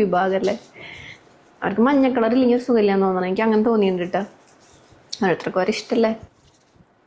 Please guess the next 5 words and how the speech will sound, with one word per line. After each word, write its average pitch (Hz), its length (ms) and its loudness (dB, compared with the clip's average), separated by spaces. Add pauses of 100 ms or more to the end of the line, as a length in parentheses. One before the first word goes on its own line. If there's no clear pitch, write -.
(1160)
അപ്പോ 247 200 -2 (360)
ദേ 202 80 2 (320)
നമ്മള് 220 280 2 (1000)
റിമൂവ് 214 340 2
ചെയ്തിട്ടുണ്ട്. 202 360 2